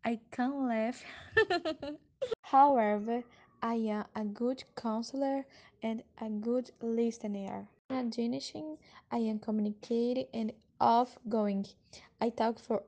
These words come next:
hours about everything and everyone. So I like since Instagram gossiping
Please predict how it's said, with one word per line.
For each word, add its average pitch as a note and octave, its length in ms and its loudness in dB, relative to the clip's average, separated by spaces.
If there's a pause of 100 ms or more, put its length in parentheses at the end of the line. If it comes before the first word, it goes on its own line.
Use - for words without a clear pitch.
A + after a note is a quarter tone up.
(160)
hours A#3 400 4 (100)
about A3 640 2 (840)
everything A#3 1000 2 (160)
and A3+ 200 0 (160)
everyone. G#3+ 960 0 (400)
So A3+ 540 0 (120)
I C4+ 200 4
like A#3 440 2 (100)
since - 680 -6 (260)
Instagram G#3+ 640 0
gossiping A#3+ 560 0